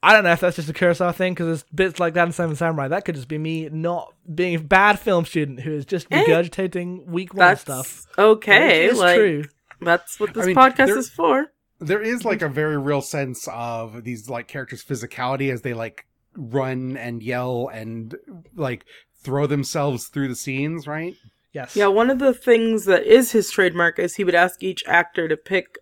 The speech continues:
Speaker 2: like, a character gesture that they would continually do throughout the film to kinda get a feel for, like, who the character is and then identify, like, so as a viewer, you can identify them by their movement right away.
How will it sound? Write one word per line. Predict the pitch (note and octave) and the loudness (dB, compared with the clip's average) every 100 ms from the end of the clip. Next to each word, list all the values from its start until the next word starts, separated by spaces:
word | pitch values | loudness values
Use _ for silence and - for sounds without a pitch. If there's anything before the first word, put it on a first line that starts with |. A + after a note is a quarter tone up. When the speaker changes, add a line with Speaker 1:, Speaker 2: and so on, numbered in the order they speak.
| - | -8
Speaker 2:
like, | E3 | -6
a | - | -6
character | C#3+ - G3+ E3 - E3 D3+ | -10 0 2 2 0 -4 -4
gesture | C#3 D3+ C#3 - - D#3+ C#3+ C#3 C#3+ _ _ _ - | -4 -4 -4 -6 -8 -2 0 -2 -6 _ _ _ -14
that | - | -2
they | F3 D#3+ | 2 2
would | D3+ | 0
continually | - D#3+ - F3+ D#3+ E3 D#3 | -4 -8 -6 -2 0 0 0
do | C#3+ C3 D3+ D3 C#3+ C#3+ _ _ _ - | -2 0 0 2 0 -4 _ _ _ -6
throughout | D#3+ D3 C#3+ | -2 -2 -4
the | C#3 | -8
film | - D#3+ C#3+ E2 - - - _ _ _ | -8 -6 -6 -6 -12 -16 -18 _ _ _
to | - | -12
kinda | - D#3+ B2 | -4 -2 -2
get | C#3 D#3 D3 C3+ | -2 2 2 2
a | C3 | -4
feel | - D#3+ | -4 -4
for, | D3 - D3+ | -4 -4 -2
like, | C3 A#2 F#2 - _ _ _ _ _ _ _ _ | -2 -2 -4 -8 _ _ _ _ _ _ _ _
who | F#3+ | -2
the | D#3 | 0
character | - E3 - D#3 | 0 -2 0 -2
is | - C#3+ D#3+ D#3+ | 2 6 4 4
and | C#3+ D3+ | 0 2
then | D#3 | 2
identify, | D3 C#3+ D3+ D3 - B2 | 0 0 0 0 -2 0
like, | D#3 - | 0 4
so | G#3 G3 F3+ - | 6 6 2 2
as | F3+ | 4
a | D#3+ | 4
viewer, | D3+ G#3+ F#3+ F3 | 6 6 8 4
you | D#3+ | 2
can | E3+ | 0
identify | D#3 D3 D#3 D#3+ - D3 | 0 2 0 0 2 0
them | D3 | 2
by | C#3 | 0
their | C#3 | 0
movement | C#3 D#3 C#3 C#3+ - | 0 -2 -4 -4 -2
right | D3 | 0
away. | A2+ A#2+ - - | 0 -2 -4 -6